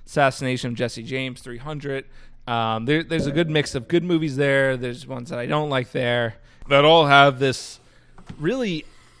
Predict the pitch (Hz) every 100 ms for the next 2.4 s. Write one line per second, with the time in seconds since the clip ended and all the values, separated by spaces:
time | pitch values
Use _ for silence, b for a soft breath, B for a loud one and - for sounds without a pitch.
0 | _ - 143 139 127 - 165 196 196 147
1 | 135 175 147 139 - 139 139 127 - 139
2 | 117 120 120 120